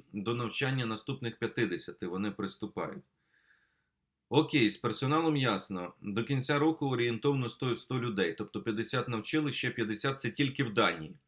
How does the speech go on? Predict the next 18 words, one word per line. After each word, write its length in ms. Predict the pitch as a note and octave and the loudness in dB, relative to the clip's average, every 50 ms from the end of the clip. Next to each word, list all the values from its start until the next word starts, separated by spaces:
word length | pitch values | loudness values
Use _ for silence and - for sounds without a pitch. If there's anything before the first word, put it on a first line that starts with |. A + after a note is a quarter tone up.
| _ _ - | _ _ -4
Планують 460 | - A#2 A#2+ A#2+ C3+ D3 D3+ C3+ - | 0 0 2 2 2 2 2 0 0
навчити. 460 | C3 B2+ B2 - - G#2+ F2 - - | -4 -4 -4 -2 -2 -2 -2 -2 -6
Добре, 380 | F#2 - B2 A#2 G#2 F#2+ G#2 A2+ | -4 2 4 4 4 4 2 0
непогано. 640 | B2 C#3+ C#3+ - D3+ C3 G2+ F2+ E2 D#2 D#2+ - - _ _ _ _ _ _ _ _ _ - | 0 -2 -2 -2 -4 -2 -2 -4 -4 -4 -8 -14 -20 _ _ _ _ _ _ _ _ _ -6
Зафіксували. 800 | F#2+ A#2 B2+ - D3 C3 - - D3 C3+ A2+ G2 F2 - - - - _ _ _ _ _ _ _ _ - | -4 -4 -2 -2 -2 -2 0 -2 0 0 0 0 0 -2 -4 -10 -16 _ _ _ _ _ _ _ _ -10
Далі. 480 | G2 G2+ B2+ B2 G#2+ G2 G#2+ C3+ D#3+ D#3+ - _ _ _ _ _ _ _ _ _ _ _ _ _ _ _ _ _ _ _ _ _ _ _ _ _ _ - - - G#2+ G#2+ | -2 0 2 2 2 2 2 0 -2 -4 -8 _ _ _ _ _ _ _ _ _ _ _ _ _ _ _ _ _ _ _ _ _ _ _ _ _ _ -18 -12 -6 -6 -4
Щодо 320 | - - D#3 D#3+ D#3 D#3+ | 0 2 4 4 4 4
пілотів. 640 | D#3+ D#3+ D#3 C#3+ C3 A2+ G2 F#2 - C3 C#3 C#3 C#3 _ _ _ _ _ _ _ _ | 4 4 4 4 6 4 2 2 0 -4 -6 -6 -6 _ _ _ _ _ _ _ _
До 180 | - G#2 D3 C#3 | 0 0 0 2
кінця 420 | - D#3+ D3+ C#3+ C3+ - D#3+ D3 | 4 2 2 2 2 2 4 4
року 340 | C#3 D#3 F3 F3 - E3+ C3 | 6 4 4 4 2 0 0
планується 600 | - C3+ C3 B2+ C3+ D#3 D#3+ D#3 C#3 - - C#3 | 2 0 0 2 2 4 2 2 2 0 -2 -2
навчити 480 | B2+ B2+ B2 - - - D3 C#3 - C#3 | -2 -2 -2 -4 -2 -2 -2 0 -2 -4
двадцять 480 | G#2+ G#2+ A#2 A#2 A2+ - B2+ A2+ - | -2 2 2 2 2 0 -4 -6 -6
осіб. 360 | B2 A#2 - - - - - _ _ _ _ _ _ _ _ _ _ _ _ _ _ _ _ _ - | -6 -6 -6 -6 -8 -10 -12 _ _ _ _ _ _ _ _ _ _ _ _ _ _ _ _ _ -6
До 160 | - C3+ C3 | -4 -4 -2
кінця 400 | - C3 B2 A2 - - A#2 A2 | -2 -4 -4 -4 0 0 0 2
року. 320 | G#2 F2+ E2 - - - | 2 0 -2 -4 -8 -18